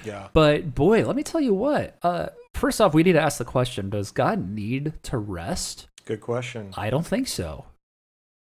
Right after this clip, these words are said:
Speaker 2: It's not like he was tired after making the universe, because he did it just by saying stuff with a word.
Speaker 1: Yeah.
Speaker 2: You know, "Let there be light." Well, bam, there it is.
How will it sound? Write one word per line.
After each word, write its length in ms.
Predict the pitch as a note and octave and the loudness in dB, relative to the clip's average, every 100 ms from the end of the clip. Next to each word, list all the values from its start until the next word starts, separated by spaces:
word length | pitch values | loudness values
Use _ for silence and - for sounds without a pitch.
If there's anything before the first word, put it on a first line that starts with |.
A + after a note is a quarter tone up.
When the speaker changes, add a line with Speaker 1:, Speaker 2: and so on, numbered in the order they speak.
| _ _ _ D3 | _ _ _ -4
Speaker 2:
It's 160 | - | 0
not 180 | F3+ A#3 | 2 4
like 180 | F#3 D#3+ | 4 4
he 80 | E3+ | 2
was 180 | B2 | 0
tired 400 | - D3+ F#3 C3+ | 0 4 6 6
after 240 | A2+ - A#2 | 4 -2 -2
making 360 | A#2 D3+ C#3+ | -2 0 -2
the 80 | G#2 | -2
universe, 800 | G2 F#3 A#2 E2+ F#2 B2+ - - _ _ _ _ - | 0 0 0 -6 -8 -10 -12 -18 _ _ _ _ 0
because 320 | B2 C3+ C3 | 2 4 2
he 100 | - | 0
did 180 | C3 D3+ | 4 6
it 160 | F3+ A#2+ | 6 4
just 220 | C3 - | 0 0
by 100 | G#2 | -2
saying 480 | - - C3 F#3+ F2 | -2 -2 0 0 -2
stuff 540 | - - B1 - - _ _ _ _ _ _ _ _ _ _ - | -8 -8 -12 -14 -18 _ _ _ _ _ _ _ _ _ _ -4
with 120 | C3+ | -2
a 40 | C3 | -2
word. 540 | F#2+ C#3+ E3+ - - - _ _ _ _ _ - | 0 2 2 -2 -12 -18 _ _ _ _ _ -10
Speaker 1:
Yeah. 220 | G#2 G2 _ | -10 -12 _
Speaker 2:
You 80 | C#3+ | -2
know, 100 | C3+ | 2
"Let 160 | A#2+ - | 4 4
there 80 | E3+ | 6
be 100 | D3+ | 6
light." 340 | A#2 E3 - | 6 4 2
Well, 140 | A#2+ - - | -4 -4 4
bam, 500 | F#3 G3+ C#3+ F2+ F#2+ | 6 6 2 -2 -4
there 220 | B2 C#3 | -2 0
it 80 | A#2+ | 0
is. 480 | F3 F#2 - - | 0 -2 -6 -12